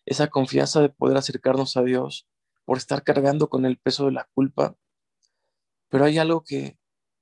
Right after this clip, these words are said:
que Dios nos quiere recordar hoy. Dice su palabra en Primera de Juan,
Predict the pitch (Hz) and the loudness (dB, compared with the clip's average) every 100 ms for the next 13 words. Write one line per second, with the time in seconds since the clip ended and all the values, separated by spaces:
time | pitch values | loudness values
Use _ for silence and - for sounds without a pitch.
0 | _ - 135 147 - _ - 147 - 160 | _ -2 0 0 -4 _ -8 -8 0 2
1 | 160 156 - 135 139 135 139 - _ _ | 2 0 0 4 4 2 -4 -12 _ _
2 | _ _ _ _ _ _ _ _ _ _ | _ _ _ _ _ _ _ _ _ _
3 | - 139 160 160 - 131 143 160 160 139 | -4 -2 0 -2 0 2 2 2 0 -2
4 | 131 135 139 143 127 - 135 151 | -4 -2 0 0 -2 -2 -4 -6